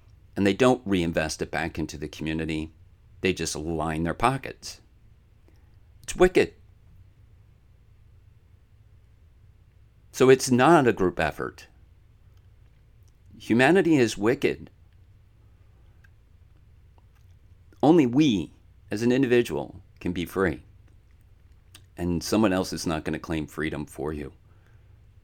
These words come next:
That's not a reasonable expectation. As I'm marching through my process and I'm sharing it with others in, in my group, and I try, try to bring awareness to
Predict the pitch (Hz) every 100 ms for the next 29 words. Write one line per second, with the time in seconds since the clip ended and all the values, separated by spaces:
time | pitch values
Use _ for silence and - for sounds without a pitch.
0 | - 98 - 101 92 82 85 76 78 78
1 | 67 - 71 - 69 67 76 - - -
2 | - - - _ _ - - - - _
3 | - 85 101 110 101 95 98 - 87 -
4 | 95 92 90 87 85 85 87 87 82 76
5 | 76 - 82 82 85 - 82 80 87 85
6 | 82 80 80 69 - 78 73 78 80 82
7 | 85 82 76 73 69 - - - - -
8 | - 87 85 82 - 85 85 - 82 80
9 | 78 82 82 76 - - 80 78